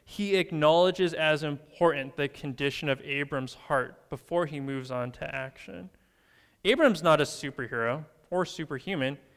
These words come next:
He's a man. He has fears, hopes, dreams, and this is true of all people in the Bible. Knowing this, God acknowledges and validates Abram's state.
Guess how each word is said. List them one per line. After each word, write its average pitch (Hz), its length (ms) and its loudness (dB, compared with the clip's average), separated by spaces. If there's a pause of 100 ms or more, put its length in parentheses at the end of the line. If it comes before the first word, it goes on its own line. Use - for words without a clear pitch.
(140)
He's 175 220 -8
a 175 40 -4
man. 139 380 0
He 160 160 -8
has 147 220 -2
fears, 175 720 -4 (100)
hopes, 175 480 -4 (340)
dreams, 156 540 -6 (220)
and 160 60 -12
this 165 100 -10
is 190 100 -6
true - 180 0
of 165 80 0
all 156 240 2
people 156 380 -6
in 135 100 -4
the 127 60 -4
Bible. 127 540 -4 (760)
Knowing 190 540 6
this, 139 420 0 (320)
God 196 440 4
acknowledges 165 1120 2
and 156 240 -8
validates 147 540 2
Abram's 147 380 -4
state. - 640 -10